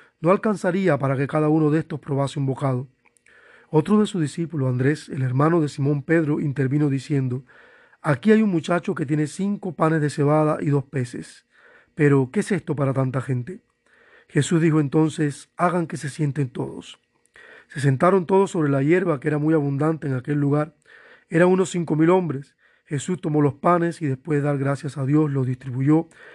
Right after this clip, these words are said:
entre los que estaban sentados, y lo mismo hizo con los peces, hasta que se hartaron. Cuando quedaron satisfechos, Jesús dijo a sus discípulos: 'Recojan lo que ha sobrado para que no se pierda nada.'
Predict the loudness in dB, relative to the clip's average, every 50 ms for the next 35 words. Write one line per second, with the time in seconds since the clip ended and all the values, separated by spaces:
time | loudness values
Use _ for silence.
0 | -20 _ -6 -4 -2 0 2 2 2 2 0 -4 -6 -2 0 0 0 0 0 -2
1 | -4 -2 0 0 2 2 0 -2 -4 _ _ _ _ _ _ _ -8 -2 0 2
2 | 2 2 2 2 2 2 2 2 2 2 -2 -4 -2 -2 -2 -2 -2 -4 -4 -2
3 | -2 -2 -2 -6 -10 -10 -12 _ _ _ _ _ _ _ -10 -8 -8 -6 -6 -4
4 | -4 -4 -2 -2 -4 -2 0 2 2 2 2 0 -4 -8 _ _ _ _ _ _
5 | _ _ _ -12 -8 -4 -4 -4 -4 -2 -2 0 2 2 2 0 0 -2 -2 -2
6 | -2 0 0 0 0 0 -4 -8 -8 -8 -8 -8 -8 -6 -4 -4 -2 -2 0 0
7 | -2 -2 -2 -4 -4 -4 -4 -4 -6 -4 -2 0 0 0 -2 -6 -16 _ _ _
8 | -20 -20 -20 -20 _ _ _ 0 2 2 4 6 4 4 4 4 2 2 0 0
9 | 0 -2 -2 -2 -2 -2 0 2 2 2 2 0 0 -2 -2 -4 -4 -4 -4 -6
10 | -6 -6 -6 -4 -2 -2 -2 -2 -2 0 0 0 0 -2 -4